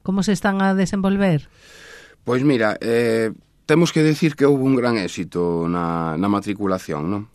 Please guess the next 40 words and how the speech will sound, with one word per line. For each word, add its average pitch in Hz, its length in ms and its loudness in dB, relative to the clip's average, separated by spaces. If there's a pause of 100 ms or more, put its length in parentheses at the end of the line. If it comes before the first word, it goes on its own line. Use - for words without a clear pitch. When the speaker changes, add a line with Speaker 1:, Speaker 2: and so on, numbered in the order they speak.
Speaker 2:
Que 92 160 -6
comezou 98 400 0
o, 92 320 0
o, 95 120 -4 (440)
o 95 160 -8
pasado 107 320 -2
dezanove 98 480 -4
de 90 80 -6
xuño. 76 400 -10 (480)
Está 120 320 -2
todo 120 160 2
a - 20 -4
foro 123 220 -2
completo 156 640 -2
das - 240 -6
actividades, 147 560 0
incluso 123 400 2
hai 135 80 4
listas 110 320 -4
de 101 80 -6
espera, 80 320 -8
non? 104 240 -8 (640)
O 120 400 2
pasado 143 960 0
día 143 160 0
tres 139 160 -2
de 143 160 -2
xullo 165 400 0 (240)
comezou 135 480 2
a 131 160 4
ximnasia 127 400 0
de 120 80 0
mantemento 131 480 0
ao 127 80 2
aire 127 160 0
libre 151 240 2
para 120 240 -2
toda 127 160 0
a - 0 -
familia 147 400 0